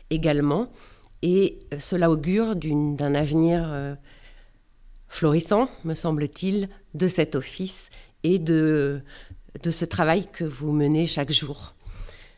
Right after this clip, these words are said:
Cher, euh, Denis, monsieur le directeur général de l'O A P I, euh, je vous laisse la parole pour, euh, des mots de conclusion.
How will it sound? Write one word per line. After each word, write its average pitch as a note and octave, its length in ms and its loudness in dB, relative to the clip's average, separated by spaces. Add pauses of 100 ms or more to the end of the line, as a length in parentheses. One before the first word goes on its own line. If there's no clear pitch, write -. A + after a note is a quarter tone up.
(120)
Cher, F3 420 0
euh, D#3 340 0
Denis, F3 600 2
monsieur F3 240 -2
le E3 40 -2
directeur E3 380 0
général E3 560 0
de D#3 80 0
l'O C#3+ 160 0
A C3 100 -2
P C3+ 140 -2
I, E3+ 280 -4 (640)
euh, D3+ 320 -2 (560)
je - 140 -4
vous E3+ 100 2
laisse F#3 360 4
la D#3+ 120 -2
parole F3 400 2
pour, D3+ 460 -8
euh, C#3+ 240 -2
des C#3 180 -2
mots D3+ 160 4
de D#3 140 2
conclusion. F3 840 0